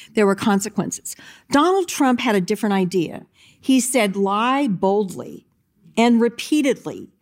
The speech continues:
and say the same th-, lies over and over again. And if you do, they will believe you." And that has happened in America. When you see that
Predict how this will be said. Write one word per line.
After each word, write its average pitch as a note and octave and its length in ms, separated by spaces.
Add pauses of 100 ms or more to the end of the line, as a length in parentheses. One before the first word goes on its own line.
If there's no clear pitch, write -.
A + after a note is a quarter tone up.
(500)
and A#3+ 160
say B3 280
the G#3 120
same C#4 480
th-, C#4+ 200
lies G#3 760
over B3 540
and A3 240
over G#3+ 300
again. F#3+ 340
And G#3+ 200
if D4 280
you C#4+ 240
do, G3 480 (340)
they A3+ 260
will B3 320
believe A3 480
you." - 300 (560)
And G3 180
that A#3 340
has B3+ 240
happened A3 520
in G3 80
America. E3 580 (680)
When F#3+ 160
you C4+ 240
see A#3 480
that F3 180